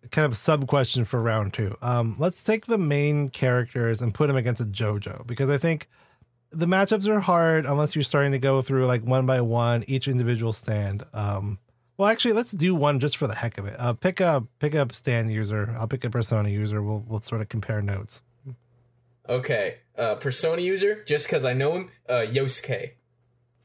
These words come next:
Speaker 1: Yosuke <laughs> Hanamura. Okay. Um, now
Speaker 2: Yeah.
Speaker 1: pick, pick a stand user to fight him.
Speaker 2: Hmm. I'm trying to think. How about, uh,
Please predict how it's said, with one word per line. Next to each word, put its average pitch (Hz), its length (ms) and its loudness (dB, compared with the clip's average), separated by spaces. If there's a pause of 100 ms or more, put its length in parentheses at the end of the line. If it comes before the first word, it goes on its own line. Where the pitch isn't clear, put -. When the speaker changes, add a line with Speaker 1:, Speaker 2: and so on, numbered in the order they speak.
(240)
Speaker 1:
Yosuke 143 380 0
<laughs> 90 80 0
Hanamura. 120 680 2
Okay. 107 380 -4 (560)
Um, 117 640 0
now 143 160 2
Speaker 2:
Yeah. 135 160 -4
Speaker 1:
pick, 147 300 -4
pick 156 140 -2
a 151 80 2
stand 135 400 0
user 107 280 0
to 104 100 -2
fight 107 280 -4
him. 107 240 -4 (760)
Speaker 2:
Hmm. 123 680 -4 (1700)
I'm 117 200 -4
trying 151 560 -4
to - 180 -4
think. - 880 -12 (1400)
How 185 360 0
about, 113 520 0 (340)
uh, 104 220 -2